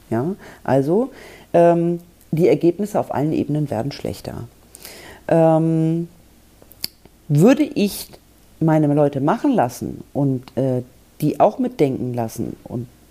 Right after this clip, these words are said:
Ideen mit reinbringen, dann hätte ich A, mehr Geld und mehr Erfolg mit dem Unternehmen. Das sehe ich bei all den Unternehmen, die eben auch demo-, demokratisch oder eben, ähm,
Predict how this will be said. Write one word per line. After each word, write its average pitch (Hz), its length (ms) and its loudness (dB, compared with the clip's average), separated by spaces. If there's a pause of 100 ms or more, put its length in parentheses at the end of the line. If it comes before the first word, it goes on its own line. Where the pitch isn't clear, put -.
(240)
Ideen 131 360 0
mit 117 200 -4
reinbringen, 113 560 -6 (3000)
dann 127 200 2
hätte 139 240 0
ich - 220 -4 (420)
A, 156 340 -4 (340)
mehr 131 180 -2
Geld 131 340 -4
und - 200 -6
mehr 165 160 -6
Erfolg 277 440 -8
mit 151 140 -8
dem - 80 -12
Unternehmen. - 540 -10
Das - 160 -12
sehe 110 120 -4
ich 156 220 -4
bei - 100 -4
all 151 280 -2
den 165 340 -2
Unternehmen, 147 720 -4
die 147 320 -2
eben 143 300 -4
auch 156 440 -8
demo-, 143 340 -4 (140)
demokratisch 143 920 -6
oder 143 400 -4
eben, 131 480 -4
ähm, 123 420 -6